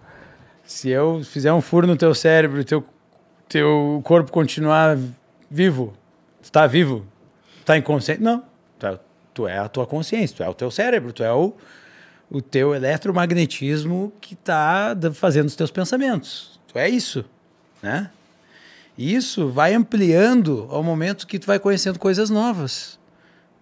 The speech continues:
Tu vai ampliando o teu c-, campo eletromagnético do cérebro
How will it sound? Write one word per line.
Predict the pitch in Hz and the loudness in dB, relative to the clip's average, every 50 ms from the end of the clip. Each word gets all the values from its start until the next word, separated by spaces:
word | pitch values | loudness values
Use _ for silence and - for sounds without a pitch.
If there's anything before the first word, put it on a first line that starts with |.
| _ _ _ _ _ _ | _ _ _ _ _ _
Tu | - 135 | -14 -6
vai | 127 151 160 | -4 -2 -2
ampliando | 170 160 - 175 170 165 156 175 214 240 | -2 -4 -4 -4 -2 -2 -2 -2 -2 -4
o | 226 | -4
teu | - 202 180 | -2 -4 -4
c-, | - - - - _ _ _ _ _ _ _ _ _ - | -4 -8 -16 -20 _ _ _ _ _ _ _ _ _ -2
campo | - 175 190 180 160 - 151 123 110 - _ _ _ _ _ _ _ - | 0 2 2 2 0 -2 -6 -8 -8 -10 _ _ _ _ _ _ _ -10
eletromagnético | 156 147 131 135 135 131 - 143 131 131 127 120 123 120 123 120 123 123 - - - _ _ _ _ _ _ _ | -6 -4 -2 -2 -2 -4 -4 -6 -6 -6 -6 -6 -6 -8 -8 -8 -10 -10 -12 -16 -20 _ _ _ _ _ _ _
do | - 127 127 | -12 -12 -10
cérebro | - - - 127 123 131 143 147 170 | -8 -6 -4 -4 -2 -2 -4 -4 -8